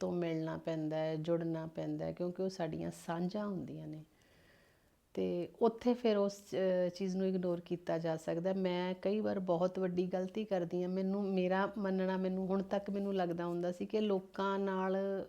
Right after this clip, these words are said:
ਅਸੀਂ ਨਹੀਂ ਲੜ ਸਕਦੇ, ਲੋਕਾਂ ਨੂੰ ਨਹੀਂ ਅਸੀਂ ਕੁਛ ਕਹਿ ਸਕਦੇ, ਕਿਉਂਕਿ ਉਹ ਤਾਂ ਲੋਕ ਹੁੰਦੇ ਨੇ ਜਿਹੜੇ ਆਪਣੇ ਹੁੰਦੇ ਆ, ਆਪਣੇ ਰਿਸ਼ਤੇ, ਆਪਣੇ ਆਲੇ ਦੁਆਲੇ ਦੇ,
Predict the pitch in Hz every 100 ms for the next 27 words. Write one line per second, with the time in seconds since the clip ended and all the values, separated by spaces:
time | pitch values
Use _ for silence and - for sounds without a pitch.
0 | 208 - 202 190 180 220 202 165 165 170
1 | 170 170 180 180 180 185 185 190 180 202
2 | 226 190 175 175 165 - 170 175 - 170
3 | 165 165 185 190 208 202 220 185 175 175
4 | 170 151 156 165 170 - - - - -
5 | 214 214 240 226 214 208 202 202 202 190
6 | 185 185 185 196 196 190 180 - - 190
7 | 180 190 185 185 185 180 185 175 180 180
8 | 180 180